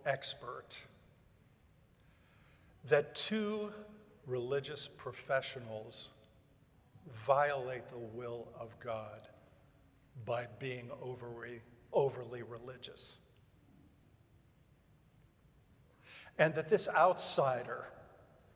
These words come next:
this person who was the,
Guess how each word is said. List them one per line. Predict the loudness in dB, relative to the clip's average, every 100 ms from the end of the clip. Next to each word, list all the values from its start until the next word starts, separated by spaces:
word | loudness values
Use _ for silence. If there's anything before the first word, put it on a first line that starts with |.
| -20 -20 -20 -20 -20 -20 -18 -16 2
this | 4 4
person | 4 6 6 4 0 -2 -10 -10 -2
who | 4
was | 4 4
the, | -2